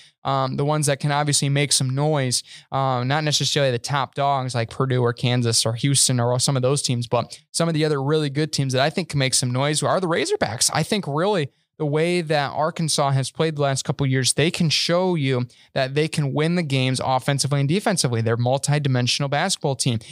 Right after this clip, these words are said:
Maybe not necessarily as they were in years past, but they're still twelve and four on the season.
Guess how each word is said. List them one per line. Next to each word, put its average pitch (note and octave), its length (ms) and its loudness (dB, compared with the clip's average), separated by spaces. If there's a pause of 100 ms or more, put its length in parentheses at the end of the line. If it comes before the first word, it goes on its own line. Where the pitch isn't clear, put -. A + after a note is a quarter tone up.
(180)
Maybe D#3+ 220 0
not D#3 180 0
necessarily D3 640 0
as C#3+ 380 0
they C3+ 200 0
were C3+ 220 0
in C3 120 -2
years C3 220 0
past, F3 380 -2
but - 100 -4
they're C#3 120 0
still A3 240 0
twelve F3+ 280 -2
and C3+ 120 -6
four D#3+ 180 -2
on D3+ 80 0
the B2 80 0
season. D#3 560 2